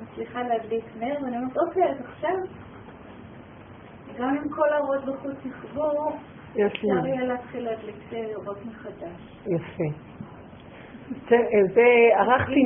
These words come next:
Speaker 2: נר למשיחי, יש מושג כזה, נר למשיחי, נר למשיח. על-, ערכתי נר,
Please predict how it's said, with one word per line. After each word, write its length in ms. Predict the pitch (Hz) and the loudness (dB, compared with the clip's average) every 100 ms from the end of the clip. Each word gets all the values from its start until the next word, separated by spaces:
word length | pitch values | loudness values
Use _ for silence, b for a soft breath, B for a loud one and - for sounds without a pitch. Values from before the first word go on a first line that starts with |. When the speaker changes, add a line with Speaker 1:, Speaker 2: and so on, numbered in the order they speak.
| 240 | 10
Speaker 2:
נר 200 | 262 269 | 10 8
למשיחי, 580 | 262 240 - 208 - 226 190 | 6 4 4 0 4 4 4
יש 120 | 208 | 2
מושג 340 | 233 233 262 - | -2 2 0 2
כזה, 200 | 254 180 170 | 2 4 6
נר 160 | 208 220 | 6 6
למשיחי, 580 | 214 196 - 180 - 175 160 | 4 4 0 -2 2 4 6
נר 160 | 226 | 6
למשיח. 760 | 233 202 190 190 214 147 - - - - - - - - - - - - | 6 4 2 0 2 2 -2 -12 -16 -18 -18 -18 -18 -16 -14 -14 -12 -4
על-, 260 | 165 180 - | 0 0 0
ערכתי 520 | - 165 202 - - 208 | -2 2 2 0 2 4
נר, 340 | 190 190 190 | 8 8 6